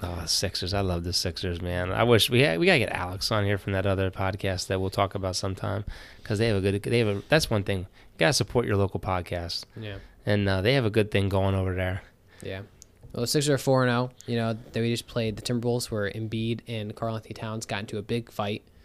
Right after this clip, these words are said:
Speaker 2: Um,
Speaker 1: I gotta tell you, Bill,
Speaker 2: Now
Speaker 1: before we get into that, the game that impressed me was the game against Atlanta. They were down eight late.
Speaker 2: Can we talk about Trae Young? He's going off for Atlanta.
Speaker 1: Yeah. But Sixers shut him down.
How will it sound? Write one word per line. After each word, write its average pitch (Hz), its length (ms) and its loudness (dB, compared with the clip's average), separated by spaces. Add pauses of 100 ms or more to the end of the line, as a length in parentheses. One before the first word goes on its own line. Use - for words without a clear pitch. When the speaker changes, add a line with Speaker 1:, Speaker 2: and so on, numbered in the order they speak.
(520)
Speaker 2:
Um, 95 440 -10
Speaker 1:
I 277 140 4
gotta 381 160 6
tell 131 180 2
you, 101 140 2
Bill, 101 260 -4
Speaker 2:
Now 131 320 4 (100)
Speaker 1:
before 247 240 0
we 233 80 4
get 180 140 6
into 127 200 2
that, 127 300 4 (1300)
the 156 160 -4
game 208 240 10
that 175 100 10
impressed 135 440 6
me 123 240 8
was 101 320 4
the 104 100 2
game 120 260 4
against 107 320 2
Atlanta. 92 500 0 (440)
They 170 120 8
were 160 120 8
down 120 280 6 (100)
eight 123 340 4
late. 110 380 2 (220)
Speaker 2:
Can 202 100 -2
we 311 80 0
talk 415 120 -2
about 403 180 2
Trae 240 220 6
Young? 180 340 2 (720)
He's 233 100 -8
going 202 200 4
off 139 340 8
for 131 100 -2
Atlanta. 117 280 -2
Speaker 1:
Yeah. 101 160 6 (440)
But 131 300 10 (140)
Sixers - 380 4
shut 117 220 6
him 104 140 4
down. 98 380 4